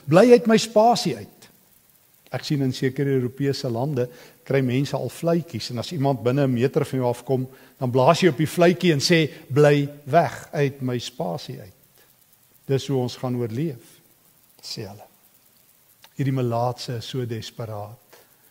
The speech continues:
dat hy in Jesus se spasie inkom. Nou, die regte manier van aan dit hanteer sou gewees het om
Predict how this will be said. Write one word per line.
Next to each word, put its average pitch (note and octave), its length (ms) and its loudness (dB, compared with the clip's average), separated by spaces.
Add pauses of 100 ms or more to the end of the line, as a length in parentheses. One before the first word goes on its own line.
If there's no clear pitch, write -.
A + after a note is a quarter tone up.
(240)
dat - 180 -10
hy B2+ 60 -6
in C#3+ 200 -2
Jesus B2 380 -6
se D#3 100 -6
spasie B2 580 -10
inkom. A2+ 360 -12 (240)
Nou, F#3 300 2 (300)
die C#3 400 -4 (120)
regte F#3+ 400 -2
manier C#3+ 360 2
van B2 500 -6 (100)
aan B2+ 160 -6
dit E3+ 180 4
hanteer E3+ 480 2
sou D#3 200 4
gewees A#3+ 360 4
het F#3 240 2
om E3+ 320 6